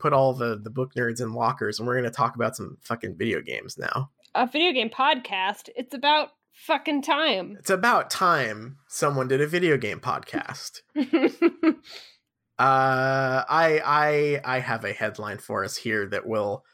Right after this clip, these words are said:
Speaker 1: um, that will, that will, I think, be the most appropriate way for a Shrieking Shack video game discussion to start. Uh,
Speaker 2: Oh, no.
Speaker 1: I've got a,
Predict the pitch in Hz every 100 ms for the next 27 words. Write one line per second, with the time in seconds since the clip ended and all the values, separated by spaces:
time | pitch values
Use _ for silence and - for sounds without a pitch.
0 | _ _ - 110 95 95 92 131 _ _
1 | _ _ _ - _ 120 87 104 92 -
2 | 76 104 98 87 - _ _ 135 - 381
3 | - _ _ - 180 160 151 170 165 -
4 | 170 165 131 131 131 117 110 - 156 139
5 | 120 - 127 127 117 107 101 87 - -
6 | - - - - - - - - _ _
7 | _ _ _ - 196 196 240 214 190 180
8 | 175 175 170 175 160 _ _ 131 147 143
9 | 143 135 120 104